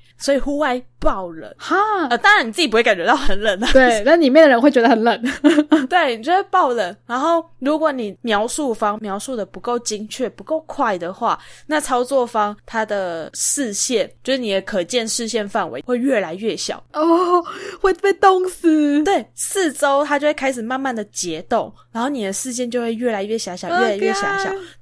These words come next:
Speaker 1: 到最后，如果操作时间你还没有完成操作，离开那一关的话，就会死掉，<laughs> 它就会冷死。
Speaker 2: 哦，所以这是一个会死人的游戏耶。
Speaker 1: 对，就要再从前一个关卡，就是储存点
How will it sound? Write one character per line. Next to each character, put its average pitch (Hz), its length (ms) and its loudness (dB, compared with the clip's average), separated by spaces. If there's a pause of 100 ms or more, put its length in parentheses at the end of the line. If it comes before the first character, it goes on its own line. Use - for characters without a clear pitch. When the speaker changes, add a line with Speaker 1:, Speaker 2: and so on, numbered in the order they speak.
(120)
Speaker 1:
到 302 160 2
最 302 160 0
后， 294 160 2
如 254 80 -2
果 254 100 2
操 233 200 -2
作 254 200 -2
时 220 200 -8
间 220 200 -6
你 196 80 -10
还 185 140 -10
没 190 140 -8
有 180 420 -6
完 196 180 -2
成 208 220 -4
操 202 260 -2
作， 202 320 -4 (220)
离 202 220 -6
开 208 240 -2
那 202 180 -6
一 196 40 -8
关 175 300 -4
的 170 140 -8
话， 185 300 -4 (200)
就 202 120 -2
会 202 100 0
死 - 300 -2
掉， 180 180 -2 (160)
<laughs> - 220 -6
它 277 100 4
就 277 100 2
会 294 120 4
冷 285 280 2
死。 202 520 -6
Speaker 2:
哦， 226 80 -4
所 339 160 0
以 339 40 2
这 381 80 4
是 349 140 4
一 - 20 4
个 262 80 4
会 339 160 4
死 226 200 -4
人 214 180 -2
的 220 80 0
游 220 180 4
戏 254 200 0
耶。 208 240 2
Speaker 1:
对， 269 260 4 (100)
就 - 20 6
要 233 280 2
再 220 160 0
从 165 400 -10
前 190 240 -2
一 190 80 -10
个 185 180 -2 (160)
关 185 240 -2
卡， 196 360 -8
就 196 100 -10
是 185 180 -14
储 202 220 -4
存 180 300 -6
点 196 280 -6